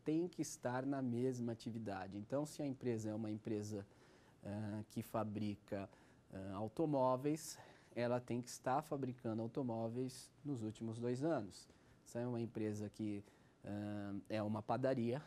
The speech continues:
ela tem que ter sido uma padaria nos últimos dois anos. O que não dá é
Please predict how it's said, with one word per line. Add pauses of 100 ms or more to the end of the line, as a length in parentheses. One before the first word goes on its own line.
ela
tem
que
ter
sido
uma
padaria
nos
últimos
dois
anos. (400)
O
que
não
dá (440)
é